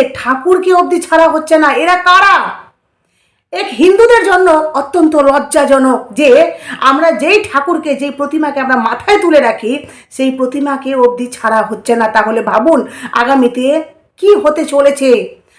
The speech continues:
আমরা কোন রাজ্যে বসবাস করছি, আমরা কোন দেশে বসবাস করছি, যেখানে প্রতিমা কেউ ছাড়া হচ্ছে না। দেখলেন তো ভিডিওটিতে যে মায়ের গায়ে কামড়ের দাগ, মায়ের বস্ত্রটি হরণ করা হয়েছে, তারপরে মায়ের গায়ে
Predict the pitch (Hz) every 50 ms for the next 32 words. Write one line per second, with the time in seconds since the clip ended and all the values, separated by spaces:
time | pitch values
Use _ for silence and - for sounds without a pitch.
0 | - - - - 262 285 311 330 320 320 - - 320 330 359 370 339 311 285 277
1 | 247 226 277 277 233 262 247 269 254 262 247 247 - 262 247 254 - 285 254 247
2 | 254 240 - 254 269 294 294 277 240 262 285 311 - - 403 - 349 330 - 302
3 | 285 269 262 - - 254 240 240 247 247 240 285 277 - - 269 262 - 233 185
4 | 240 247 247 294 269 254 262 254 254 247 240 247 254 247 240 233 233 240 233 -
5 | 226 233 269 285 262 - - 226 220 220 202 214 208 208 - - 220 214 208 202
6 | 202 202 - _ _ _ _ _ _ _ _ _ _ - 220 208 330 349 349 440
7 | 453 370 370 403 392 262 277 294 339 339 349 339 381 359 294 233 - - - 320
8 | 311 254 285 339 349 - - - - - - - 240 247 247 269 302 359 381 381
9 | 330 285 269 285 285 247 247 285 294 - - - - 220 233 240 247 269 269 277
10 | 277 269 226 185 214 220 240 240 220 185 185 180 - _ _ _ _ _ _ _
11 | _ _ _ _ _ _ - 247 254 285 320 359 349 269 277 302 320 311 - -
12 | 415 427 415 453 440 - 233 302 349 381 392 370 381 381 359 339 349 349 339 330
13 | 294 262 208 185 - - - - 240 240 240 240 247 262 277 294 269 240 226 226
14 | 233 233 233 214 196 208 233